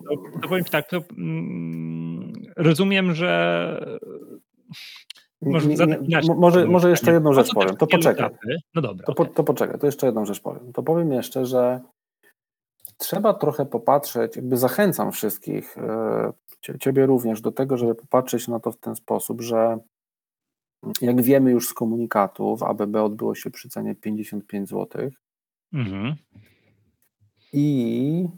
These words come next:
Speaker 1: ktoś te akcje kupił. Te akcje trafiły głównie do instytucji, do inwestorów finansowych. Jeżeli chodzi o liczbę, e, nabytych akcji, to głównie w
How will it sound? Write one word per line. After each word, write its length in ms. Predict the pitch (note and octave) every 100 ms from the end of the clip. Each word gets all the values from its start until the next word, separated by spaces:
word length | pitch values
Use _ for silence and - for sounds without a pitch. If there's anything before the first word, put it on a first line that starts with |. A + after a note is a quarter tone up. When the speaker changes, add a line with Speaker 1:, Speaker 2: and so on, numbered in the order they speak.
| _ _ _ _ _ _
Speaker 1:
ktoś 320 | - - C3+
te 120 | - A2
akcje 320 | A2+ - B2
kupił. 340 | - - - _ _ _ _ _ _ _ _ _ _ _ _ -
Te 100 | A2
akcje 280 | A#2 - A2+
trafiły 400 | A2 - A#2 A2
głównie 340 | A#2 A2 G#2+
do 140 | A2
instytucji, 920 | G#2+ G2 G#2+ - - - G#2+ G#2 G#2+ A2
do 100 | A2+
inwestorów 540 | A2 A2 - G#2+ G2+
finansowych. 800 | - G#2+ G2 - G2 A#2 C#3 _ _ _ _ _ _ _ _ _ _ _ _ _ -
Jeżeli 300 | A2 A2 G#2+
chodzi 300 | A2 G#2+ A2
o 100 | G#2+
liczbę, 440 | A#2 A#2+ A2 G#2+ G2+ G2 G2 G2+ A2+
e, 120 | A2 G#2
nabytych 540 | G#2 B2+ C3 G#2 -
akcji, 360 | G2+ - - A2+
to 460 | G#2 G2+ G#2 G2+ - _ _ -
głównie 540 | A#2 A#2+ A#2 G2+
w 80 | F#2+